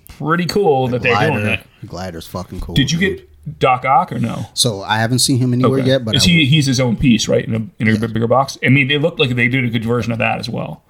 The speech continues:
Speaker 2: I will get Doc Ock when it's
Speaker 1: Mm-hmm.
Speaker 2: available. Um,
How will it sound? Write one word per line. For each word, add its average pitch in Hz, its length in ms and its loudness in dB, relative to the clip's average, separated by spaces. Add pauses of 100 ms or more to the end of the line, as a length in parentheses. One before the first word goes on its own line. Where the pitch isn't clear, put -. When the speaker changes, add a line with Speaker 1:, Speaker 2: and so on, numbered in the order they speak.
(160)
Speaker 2:
I 117 80 2
will 107 180 2
get 110 180 -4
Doc 98 260 0
Ock 90 300 -6
when 95 140 -8
it's 110 80 -4
Speaker 1:
Mm-hmm. 104 80 -8
Speaker 2:
available. 82 480 -10 (480)
Um, 85 420 -8